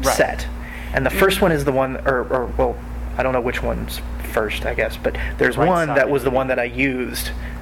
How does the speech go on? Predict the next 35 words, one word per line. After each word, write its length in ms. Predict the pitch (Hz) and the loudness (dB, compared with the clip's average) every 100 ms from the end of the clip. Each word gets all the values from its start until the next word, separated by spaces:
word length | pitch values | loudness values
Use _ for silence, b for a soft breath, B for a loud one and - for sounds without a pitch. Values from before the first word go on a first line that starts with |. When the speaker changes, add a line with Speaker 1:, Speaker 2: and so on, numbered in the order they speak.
| - | -4
Speaker 2:
um, 300 | - 135 127 | 2 2 2
which 200 | 135 127 | 0 0
was 240 | 127 127 120 | 0 -2 0
the, 260 | 127 120 120 | -2 0 -2
it's 220 | 120 - | -2 -2
a 140 | 120 | -2
Takeda 460 | 117 - - 143 139 | -2 -2 2 4 2
unit, 360 | 131 127 120 - - | 0 0 -2 -4 -4
um, 400 | 135 131 123 117 | 0 0 -2 -4
uh, 360 | - - - - - 58 60 - - 117 - - - - | -4 -2 0 0 -2 -4 -8 -8 -8 -6 -6 -6 -8 -6
in 360 | 151 143 135 127 | 0 0 0 -4
formation, 840 | - - 147 131 131 - - 104 | -4 0 2 2 0 0 0 -2
Speaker 1:
Mm-hmm. 460 | - 117 - - - | -4 -6 -6 -4 2
Speaker 2:
in 60 | |
a 20 | 135 | 2
combat 480 | - 165 151 135 - | 4 4 4 4 4
formation. 520 | 151 131 139 - - | 2 2 0 0 0
Speaker 1:
That's 180 | 131 139 | 0 2
only 140 | 143 | 2
one 120 | 139 | 2
of 100 | 143 | 2
the 60 | - | 0
two 140 | - | -4
screens. 380 | 120 - 123 120 | -8 -8 -8 0
Speaker 2:
That's 180 | 143 139 | 2 4
only 140 | 151 | 4
one 180 | 156 151 | 4 2
of 80 | 151 | 2
the 60 | 135 | -2
two 160 | - | -2
Speaker 1:
Oh. 40 | 131 | 0
Speaker 2:
screens. 420 | 131 139 131 123 | 4 4 2 0
The 180 | 139 139 | 0 2
other 300 | 151 185 247 | 4 4 2
screen 580 | - - 135 131 120 | 0 0 0 0 -4